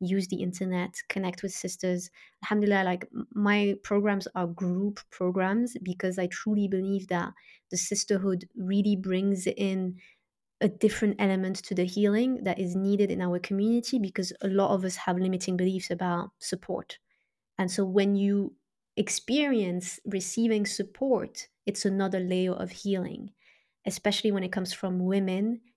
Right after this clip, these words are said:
if you have grown up in an environment that had a lot of toxicity within women. So that's the first thing, support. The second thing is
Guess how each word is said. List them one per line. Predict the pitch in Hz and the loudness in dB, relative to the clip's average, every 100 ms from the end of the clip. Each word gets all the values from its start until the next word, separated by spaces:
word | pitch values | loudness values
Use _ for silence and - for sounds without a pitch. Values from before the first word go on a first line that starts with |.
| - | -4
if | 185 - | -4 0
you | 196 | 0
have | 180 185 | 0 0
grown | 190 190 | 0 0
up | 190 | -2
in | 185 | -2
an | 180 | 0
environment | 180 185 185 185 202 - | 0 0 0 -2 -4 -4
that | - 180 | -6 -4
had | 196 | -4
a | 185 | -2
lot | 185 | -2
of | 185 - | -4 -6
toxicity | - - - 202 196 190 202 | -12 -8 -4 -4 -4 -4 -4
within | 190 180 190 190 | -2 -2 -2 -4
women. | 285 196 185 180 - - - - - _ | -8 -6 -4 -4 -6 -10 -16 -20 -20 _
So | - 208 | 0 4
that's | 220 | 4
the | 220 | 0
first | 208 196 190 | 0 -2 0
thing, | 185 175 - | -4 -4 -4
support. | - 202 202 - - - _ _ _ _ _ _ _ | -4 0 2 0 -4 -20 _ _ _ _ _ _ _
The | 214 | 0
second | 208 233 262 254 | 4 4 4 2
thing | 262 247 | 2 2
is | 208 196 | 0 -2